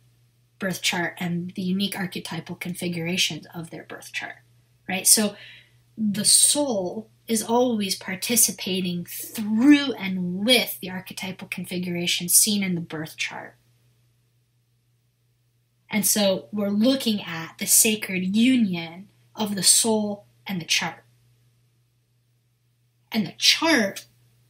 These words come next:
in its blueprint, has all these potentialities. But those potentialities only become real and grounded and anchored in reality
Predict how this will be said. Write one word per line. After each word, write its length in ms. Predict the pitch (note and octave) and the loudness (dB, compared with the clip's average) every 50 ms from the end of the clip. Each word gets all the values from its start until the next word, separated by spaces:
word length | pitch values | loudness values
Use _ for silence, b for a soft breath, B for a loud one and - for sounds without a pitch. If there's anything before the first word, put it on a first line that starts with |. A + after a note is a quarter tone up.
| _ _ | _ _
in 120 | - G3+ | -6 -4
its 200 | F#3 F3+ - A3 - _ _ _ _ _ _ _ _ _ _ _ | -4 -4 -6 -8 -12 _ _ _ _ _ _ _ _ _ _ _
blueprint, 640 | - D#4 F#4 F4+ F4+ - - F#3 F3 F3 E3+ - - _ _ _ _ _ _ _ - | -2 0 0 0 -2 -4 -6 -6 -6 -4 -6 -8 -10 _ _ _ _ _ _ _ -8
has 200 | - A#3 A3+ - - | -6 -4 -4 -4 -4
all 200 | C4+ C4+ D4 D4+ | -2 0 2 4
these 160 | D#4 D#4 D4+ | 4 4 4
potentialities. 1200 | - - - - A3+ A3 G#3+ - - F#3+ F#3+ A#3+ C#4 C#4 A3 - - - - - - - - - _ _ _ _ _ _ _ _ _ _ _ _ _ _ _ _ _ _ _ _ _ _ _ _ _ _ - B B B B B B B B | 2 0 -4 -4 -2 0 0 0 0 0 0 0 0 0 -2 -4 -8 -12 -18 -12 -10 -10 -10 -10 _ _ _ _ _ _ _ _ _ _ _ _ _ _ _ _ _ _ _ _ _ _ _ _ _ _ -20 B B B B B B B B
But 140 | B3 A3+ | -4 -2
those 220 | A#3+ B3 C#4 D4 - | 0 2 2 2 0
potentialities 1040 | - E4 - - D4 C4+ - - F#3 F3 G3+ A3 B3+ C4+ C#4+ C#4+ D4 D4 - - - | 0 -4 -4 -2 0 0 0 0 0 -2 -2 -2 -4 -4 -2 0 0 0 0 -2 -4
only 220 | G#3+ A3 A#3 B3 | -4 -2 -2 -2
become 420 | A#3 C4 A#3 - - A3 G#3+ G3+ F#3+ | -2 -4 -4 -4 -2 -2 0 0 0
real 240 | F#3+ G3 G3+ G#3+ A3 | -2 -2 0 0 0
and 160 | G3 F#3 F3 | 0 -2 -2
grounded 460 | F3+ - - F3 F#3 F#3+ G#3+ A3 G3+ | -6 -8 -8 -6 -4 -4 -2 -2 -2
and 100 | F3+ F3 - - | -4 -6 -6 -6
anchored 500 | F3 F3 G3 - - - B3 B3 C4 A3+ | -6 -4 -4 -6 -6 -8 -8 -6 -6 -6
in 180 | - F#3+ F#3+ F3+ | -4 -6 -6 -6
reality 680 | F3 E3+ E3 E3+ F3 F3 G3 G#3+ A#3+ B3+ C4 C4 - | -6 -6 -8 -8 -8 -8 -6 -6 -6 -6 -6 -6 -8